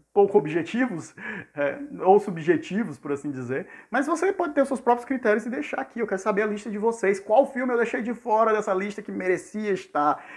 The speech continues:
Eu já sei alguns, não vou citar, porque eu quero que vocês digam pra mim. Eu deixei coisas de fora, eu sei, eu me sinto culpado, mas é isso.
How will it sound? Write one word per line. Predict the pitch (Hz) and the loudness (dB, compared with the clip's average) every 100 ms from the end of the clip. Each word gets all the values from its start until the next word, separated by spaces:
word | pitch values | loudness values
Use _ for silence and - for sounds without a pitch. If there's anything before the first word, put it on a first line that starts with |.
| - - | -20 0
Eu | 185 214 | 4 4
já | 220 | 2
sei | 214 208 208 | 4 6 6
alguns, | 202 170 190 196 | 4 0 -4 -2
não | 202 185 | 0 2
vou | 196 | 2
citar, | 208 - 190 | 0 -4 -4
porque | - | -4
eu | 208 | -4
quero | 226 | -6
que | 277 | -4
vocês | 262 - 415 196 | -6 4 4 6
digam | 185 165 | 2 -2
pra | 156 127 | -2 -2
mim. | 120 | -2
Eu | 139 | -4
deixei | 185 202 196 - | 0 0 0 -4
coisas | - 208 175 | -2 0 0
de | 165 | -6
fora, | - 135 | -2 -2
eu | 156 | -2
sei, | - 190 190 185 - - - | -2 2 4 2 -6 -20 -10
eu | 233 | -6
me | |
sinto | 226 240 | -4 -6
culpado, | - 175 175 160 113 120 _ _ _ - | -8 -4 2 2 2 -6 _ _ _ -6
mas | 170 165 190 - | 2 2 2 -4
é | 190 | -6
isso. | 180 123 - | -6 -8 -12